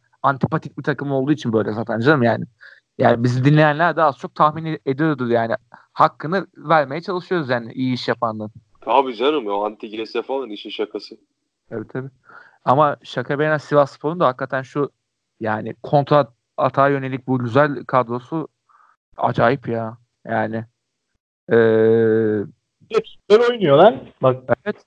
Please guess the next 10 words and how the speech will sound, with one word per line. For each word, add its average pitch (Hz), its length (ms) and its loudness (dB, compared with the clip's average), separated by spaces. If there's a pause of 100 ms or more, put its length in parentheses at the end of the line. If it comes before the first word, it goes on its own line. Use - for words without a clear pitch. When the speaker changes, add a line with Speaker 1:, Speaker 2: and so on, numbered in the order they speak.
(200)
Speaker 1:
iyi 254 60 2
oynuyorlar. 185 340 6
Speaker 3:
en 127 60 6
güzel 180 180 12
yanı 180 200 10
o. 202 40 2 (580)
Mert 139 320 6
Hakan'la 170 480 8
Emre. 160 340 4 (720)
Speaker 1:
Evet. 202 360 -4